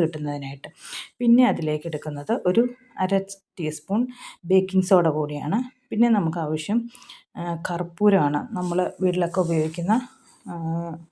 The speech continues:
കർപ്പൂരം ഇല്ലേ, അത് ഒന്നോ രണ്ടോ എടുത്താൽ മതി. ഇതൊന്ന് നന്നായിട്ട് നമുക്ക് പൊടിച്ചെടുക്കണം. നമുക്ക് നന്നായിട്ട് തന്നെ ഒന്ന് ഇതൊന്ന് ഇടിച്ച് പൊടിച്ചെടുക്കേണ്ടതുണ്ട്. ഇനി അല്ലെങ്കിൽ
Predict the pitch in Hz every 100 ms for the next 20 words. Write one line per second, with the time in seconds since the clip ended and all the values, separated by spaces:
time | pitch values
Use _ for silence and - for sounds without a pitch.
0 | _ _ - 196 - 196 180 139 147 135
1 | - 202 220 208 196 185 185 170 160 190
2 | 202 139 160 160 151 147 165 - - -
3 | 208 190 214 190 175 185 151 156 170 151
4 | 143 240 - 185 175 175 165 131 139 143
5 | - _ _ _ - 185 175 196 180 180
6 | 170 165 180 165 165 175 165 165 156 175
7 | 185 175 170 170 185 160 156 160 143 151
8 | 143 147 147 160 - _ - _ 185 196
9 | 175 156 160